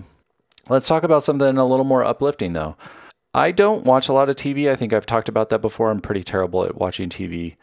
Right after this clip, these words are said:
Um, if there's anything, eh, actually, this is, this is the confluence of things that I suck at, which is T V and video games. Um, you've probably heard that there's a T V show called The Last of Us, based off of a video game.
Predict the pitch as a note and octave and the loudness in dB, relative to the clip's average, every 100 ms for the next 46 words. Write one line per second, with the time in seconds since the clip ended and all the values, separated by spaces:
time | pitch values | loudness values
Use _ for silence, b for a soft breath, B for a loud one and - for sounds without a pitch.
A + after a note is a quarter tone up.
0 | b b b b b - F#2 F2 F2 E2+ | b b b b b -6 -4 -2 -4 -8
1 | - _ - G#2+ B2 A#2 B2 A#2 A#2+ A2+ | -10 _ -4 0 2 2 2 2 0 0
2 | G#2+ - G2 F2+ - - - - _ G#2 | -2 -6 -8 -10 -16 -20 -20 -20 _ -4
3 | C3 G#2+ F#2+ G2+ - A2 G2 - A2 A2 | -2 -2 0 0 0 -2 -2 -2 -2 -2
4 | A#2 G2+ G#2+ - A#2+ A#2+ A#2+ A2+ G#2+ A#2+ | -2 -2 -2 0 0 2 0 0 2 0
5 | - - A#2+ A#2+ G#2+ A#2 A#2+ A#2+ A2+ - | 0 -2 0 0 0 2 2 2 0 0
6 | A#2 D3+ - D#2+ C#2+ - E2+ F2+ - F2+ | 2 2 0 -4 -4 -8 -4 -4 -2 -4
7 | F2 E2+ - - - - F#2+ F#2+ G#2+ A2 | -2 -4 -4 -6 -10 -10 -6 -4 -2 -2
8 | A2 F#2 G2+ F#2 G#2 A#2 E2+ D#2+ D2+ D#2+ | -2 -2 -2 0 0 2 0 -2 -8 -10
9 | - B B B B B - E2+ E2 D#2+ | -14 B B B B B -8 -4 -4 -4
10 | F2 - G#2+ A2 - B2+ B2 A2 A2+ A#2 | -8 -6 -4 -4 0 0 2 2 0 2
11 | A#2+ G#2 G2 F2+ - G2+ G2 F#2+ G2+ F#2+ | 0 2 0 -2 -8 -6 -4 -2 -2 -2
12 | G2 F2+ E2 E2+ D#2+ D#2 E2 - F#2+ G2+ | 0 -2 0 -2 -2 -4 -4 -4 -2 -2
13 | C3 - - F#2+ F2 - F#2+ G2+ E2+ E2 | -2 -6 -4 -2 -2 -2 -4 -4 -4 -6
14 | E2 F2 E2+ F#2 A2 B2 D#3+ | -4 -4 -2 -2 -2 -4 -6